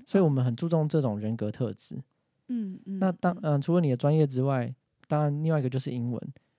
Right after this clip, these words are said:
Speaker 2: 嗯。
Speaker 1: 可是英文也不是说
Speaker 2: 对，可是我觉得英文是大家最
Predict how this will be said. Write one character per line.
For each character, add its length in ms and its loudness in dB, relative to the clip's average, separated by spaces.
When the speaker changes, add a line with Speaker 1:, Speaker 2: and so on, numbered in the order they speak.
Speaker 2:
嗯。 100 -8
Speaker 1:
可 120 2
是 100 0
英 200 2
文 360 2
也 260 0
不 240 -8
是 200 -6
说 440 -2
Speaker 2:
对， 160 -10
可 120 -4
是 80 -6
我 160 -2
觉 100 -8
得 120 -4
英 200 -8
文 160 -6
是 120 -10
大 160 -8
家 180 -6
最 500 -4